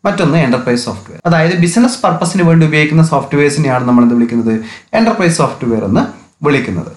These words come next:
The next one accounting software. അക്കൗണ്ടിംഗ് സോഫ്റ്റ്വെയർ എന്ന് പറഞ്ഞാൽ ഇത്തരത്തിൽ അക്കൗണ്ടിംഗ് വർക്ക് ചെയ്യാൻ വേണ്ടി ഉപയോഗിക്കുന്ന സോഫ്റ്റ്വെയർ, ഇപ്പൊ Tally, ഏഹ്, Peachtree, ഇതൊക്കെ എന്താണ്? അക്കൗണ്ടിംഗ് സോഫ്റ്റ്വെയർസ് ആണ്. അപ്പോ, ഏഹ്, അഞ്ച് പ്രധാനപ്പെട്ട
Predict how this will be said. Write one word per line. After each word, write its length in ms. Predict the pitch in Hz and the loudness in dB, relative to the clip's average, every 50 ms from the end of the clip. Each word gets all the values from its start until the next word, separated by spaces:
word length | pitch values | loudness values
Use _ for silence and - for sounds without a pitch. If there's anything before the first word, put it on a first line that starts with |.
| - - - | -10 -4 -2
The 80 | 147 | 2
next 260 | 156 160 165 160 - | 2 2 2 0 0
one 220 | 220 185 135 131 139 | -2 0 0 0 -2
accounting 460 | 131 123 - 135 127 123 123 175 269 - - - - - _ - | -2 -2 -2 0 0 2 2 2 0 -2 -4 -10 -20 -20 _ -8
software. 480 | - - 160 160 - - 123 - - - - - | -4 -2 -2 -2 -2 -4 -6 -6 -8 -8 -14 -12
അക്കൗണ്ടിംഗ് 340 | - - 156 160 165 170 165 | -6 -2 0 2 2 2 2
സോഫ്റ്റ്വെയർ 320 | 180 165 160 - 170 170 | 0 -2 0 0 0 2
എന്ന് 100 | 170 170 | 2 2
പറഞ്ഞാൽ 360 | 165 165 170 180 240 320 349 349 - | 2 2 2 0 0 -2 -4 -4 -4
ഇത്തരത്തിൽ 420 | 165 160 170 160 156 156 185 190 | -4 -2 0 0 0 0 0 0
അക്കൗണ്ടിംഗ് 460 | 160 156 - 170 175 180 190 196 185 | 0 0 0 0 0 0 0 0 0
വർക്ക് 200 | 170 160 156 - | 0 0 0 0
ചെയ്യാൻ 180 | - 160 156 156 | 0 0 2 2
വേണ്ടി 180 | 156 156 151 147 | 2 0 -2 -2
ഉപയോഗിക്കുന്ന 420 | 143 143 143 143 139 139 139 185 240 240 - - - - - | 0 0 0 0 -2 -2 -2 -4 -4 -6 -8 -16 -20 -12 -4
സോഫ്റ്റ്വെയർ, 420 | - 190 180 170 - - 120 104 | -2 0 0 0 -2 -2 -4 -4
ഇപ്പൊ 140 | 104 - 160 | -4 -4 -4
Tally, 440 | 160 156 151 151 156 160 165 - - - - - - - - | -2 0 2 2 4 4 2 2 0 -2 -8 -12 -18 -10 -4
ഏഹ്, 160 | - 139 139 139 | -2 0 0 0
Peachtree, 420 | 143 151 151 156 165 165 156 147 123 | 0 0 0 0 -2 -2 -2 -2 0
ഇതൊക്കെ 320 | 123 143 156 156 - 196 | 0 0 0 -2 -2 0
എന്താണ്? 300 | 175 165 160 151 147 147 | 2 2 2 2 2 0
അക്കൗണ്ടിംഗ് 460 | 143 143 - 156 147 143 147 160 165 | -2 -2 -2 -2 -2 0 0 0 0
സോഫ്റ്റ്വെയർസ് 580 | 160 143 123 123 - 131 123 120 117 117 117 - | 0 0 -2 -4 -4 -4 -2 -2 -2 -2 -4 -8
ആണ്. 140 | 90 87 90 - _ _ _ - _ _ - | -10 -12 -14 -18 _ _ _ -20 _ _ -4
അപ്പോ, 180 | 160 - 196 294 359 - - - - - | -2 0 0 -2 -2 -4 -12 -20 -18 -12
ഏഹ്, 140 | - - - - | -8 -6 -4 0
അഞ്ച് 320 | 127 147 165 180 180 - | 2 2 2 2 2 0
പ്രധാനപ്പെട്ട 720 | - - 175 156 147 147 156 156 165 165 - 165 165 - | -2 -2 -2 -2 -2 0 0 2 2 2 0 -2 -2 -2